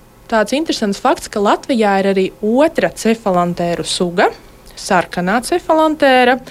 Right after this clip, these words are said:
kuras ziedi ir tādi lielāki, skrajāki un sarkanā krāsā, ko jau nosaukums vēsta.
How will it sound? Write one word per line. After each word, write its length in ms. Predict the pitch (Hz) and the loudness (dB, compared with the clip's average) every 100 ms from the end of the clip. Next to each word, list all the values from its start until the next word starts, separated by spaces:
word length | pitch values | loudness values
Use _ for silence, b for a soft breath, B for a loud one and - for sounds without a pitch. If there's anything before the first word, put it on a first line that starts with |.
| B B B | B B B
kuras 300 | - 247 233 | 0 2 2
ziedi 380 | 214 311 294 233 226 | 2 2 2 2 2
ir 180 | 202 190 - - - | 2 0 -8 -12 -4
tādi 260 | 190 180 180 | -4 -2 -2
lielāki, 560 | 196 220 349 466 480 554 - - - | 2 4 4 4 2 -2 -4 -20 -18
skrajāki 840 | - - 190 185 240 349 381 415 - - | -12 -4 0 2 4 2 2 -2 -4 -8
un 80 | 240 | -6
sarkanā 400 | 233 175 - 302 285 | -4 -4 -2 0 2
krāsā, 420 | 208 196 202 170 | 2 2 0 -10
ko 80 | 196 | -8
jau 120 | 196 | -2
nosaukums 600 | 220 220 208 196 214 214 - B B B 294 247 | 0 0 0 -2 0 -2 -4 B B B -8 0
vēsta. 540 | 381 403 330 - 311 | 2 4 2 0 -2